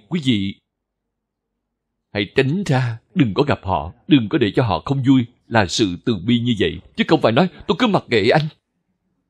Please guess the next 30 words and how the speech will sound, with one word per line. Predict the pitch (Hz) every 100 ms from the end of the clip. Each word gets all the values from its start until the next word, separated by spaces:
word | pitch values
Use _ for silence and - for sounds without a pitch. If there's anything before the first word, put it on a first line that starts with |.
| _ -
Tâm | 131 120
thái | 127 139 196
này | 113 -
của | 110
quý | 175 127
vị | 101 87
cũng | 107 95 117 143
không | 135 107
đúng. | 127 143 214 - _ _ _ _ _ _ _ _ _ _ _ _ _ _ _ _ -
Quý | 208 151
vị | 123 110 110
phát | - 240 -
ra | 165
sóng | - 139 214
điện | 160 95 123
đó, | 135 208 - -
quý | 180
vị | 139
càng | 113 95
mặc | 113 -
kệ | 120 98
họ, | 107 87 - _ _ -
họ | 127 127
càng | 110 104 98
gây | 147 139
phiền | 120 85 185
phức | 226
cho | -
quý | - 170
vị. | 120 82